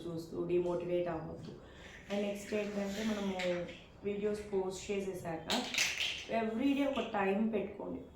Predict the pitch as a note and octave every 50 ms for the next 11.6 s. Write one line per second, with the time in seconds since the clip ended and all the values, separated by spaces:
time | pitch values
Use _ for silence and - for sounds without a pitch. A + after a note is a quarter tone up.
0 | - - - - - - - - - - - - G3 G3 G3 F#3+ F#3+ - G3 F#3
1 | F3+ F3 - - - - - - - - - - G3+ G3+ G#3+ G#3+ - D4 F4 F4+
2 | - - - - - F#3+ F#3+ F#3 G3 G3+ G3+ G3 G3 A3 A3 G#3+ G3+ G3 G3 F#3+
3 | F#3 F3+ F3+ - F3+ F3 E3+ - - - F#3 - - - - - - A3 A3 -
4 | A3+ A#3 G#3 A3 G#3+ G#3 G3+ G3+ G3 G3 G3 F#3+ F#3+ F#3+ F#3+ - - A3+ G#3+ F#3
5 | F3 F3 E3+ E3+ D#3+ D#3+ - E3+ - F3+ E3+ D#3+ - - - - - - - -
6 | - F3+ - G3+ G3 F#3 - - - - - - G#3 G#3+ G#3 F#3+ G3 F#3+ F#3 -
7 | F#3+ F#3 F3+ F3+ F3+ E3+ - C#3+ - - - - - - - - - - - -
8 | - - - - - - - F3+ F#3+ F#3 F3 G3+ G#3+ G3+ A3+ A3 - - G3 G3
9 | G#3 A3 G#3+ G3+ F#3 F3+ F3 F3 F3+ F3+ - - - - - - - - - -
10 | - A3+ A3+ B3 B3 B3 A3+ G#3+ G3 C4+ C4+ B3+ - - A3 - - - - A#3+
11 | A#3+ A#3+ A#3+ C4 C4 - - G3+ G3+ G3+ G#3 -